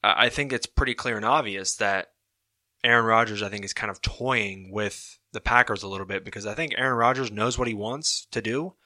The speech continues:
I don't think the Packers know what's going on, though. But to me,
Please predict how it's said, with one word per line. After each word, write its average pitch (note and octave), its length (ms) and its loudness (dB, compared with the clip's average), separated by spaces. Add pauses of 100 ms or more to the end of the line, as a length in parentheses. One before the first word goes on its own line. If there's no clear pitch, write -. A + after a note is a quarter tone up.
(320)
I B2+ 120 6
don't C3 420 4
think - 800 -8 (300)
the A2+ 60 -10
Packers B2+ 500 0
know C2 400 -12
what's G#2 260 -4
going E2+ 300 -8
on, D#2+ 200 -10
though. C2 260 -14 (720)
But C3+ 140 -4
to - 80 0
me, D3+ 480 -2